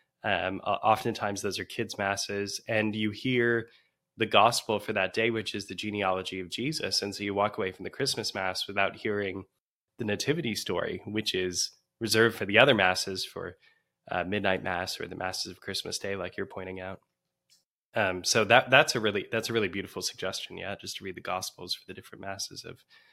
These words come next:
Christmas. I would say if you're looking for something to do in these last days, I would point to the liturgy as well. I would point to, uh, the Great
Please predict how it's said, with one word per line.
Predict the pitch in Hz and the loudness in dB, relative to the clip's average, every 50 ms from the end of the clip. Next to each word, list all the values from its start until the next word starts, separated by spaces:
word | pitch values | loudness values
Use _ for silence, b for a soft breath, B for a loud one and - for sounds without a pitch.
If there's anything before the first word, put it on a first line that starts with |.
| b b b b | b b b b
Christmas. | - 147 135 - - 123 117 - - - | 2 4 6 6 6 6 6 6 8 8
I | 165 202 | 8 8
would | - 359 - | 8 6 2
say | - 196 | 2 2
if | 180 139 | 2 2
you're | 160 156 | 0 0
looking | 180 180 - 330 | 0 0 0 -2
for | 170 160 | -4 -2
something | - - 170 151 151 143 131 | -2 0 0 2 0 -2 -2
to | 127 131 | -4 -4
do | 123 127 139 143 147 147 147 | 0 2 2 4 4 4 2
in | - 139 131 | 2 4 2
these | 131 123 127 | 2 2 2
last | 131 127 123 127 127 - | 2 2 2 2 0 -2
days, | - 135 135 135 131 131 - b b b b b b b b - | -2 0 0 0 -2 -2 -6 b b b b b b b b 2
I | 127 143 | 4 4
would | 156 143 131 | 4 2 0
point | - 147 139 139 131 135 - | 0 2 2 2 2 0 -4
to | - 117 | -4 -2
the | 113 110 | 0 2
liturgy | 113 117 123 123 107 110 110 104 | 2 2 2 0 0 2 0 0
as | 92 92 | 0 2
well. | 107 107 110 110 101 | 2 4 4 4 4
I | - 101 110 | 2 0 -2
would | 123 131 131 | -2 -4 -4
point | - 139 135 127 - | -2 -2 -2 -2 -4
to, | - - 123 113 104 98 | -6 -4 -4 -2 -2 -2
uh, | 90 - - | -4 -4 -6
the | - 107 95 | -10 -10 -10
Great | - - 110 113 127 123 | -6 -4 -2 -2 -2 -2